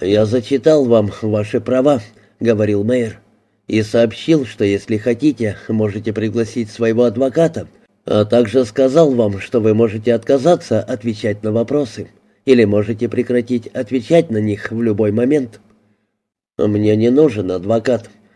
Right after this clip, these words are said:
сказал задержанный, «и я отвечу на все ваши вопросы». «Вы также знаете, что здесь на столе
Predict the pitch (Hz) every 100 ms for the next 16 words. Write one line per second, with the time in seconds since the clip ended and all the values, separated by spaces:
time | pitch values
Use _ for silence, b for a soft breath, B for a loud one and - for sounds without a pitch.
0 | b b - 104 98 98 95 117 120 139
1 | 104 101 95 - _ _ _ - 107 110
2 | 113 131 156 - 113 101 98 120 101 107
3 | 107 110 120 139 151 - 104 _ _ _
4 | _ _ _ _ _ _ _ _ _ _
5 | 101 98 101 113 117 104 127 120 151 147
6 | 113 110 104 110 107 113 107 107 117 110
7 | 147 156 156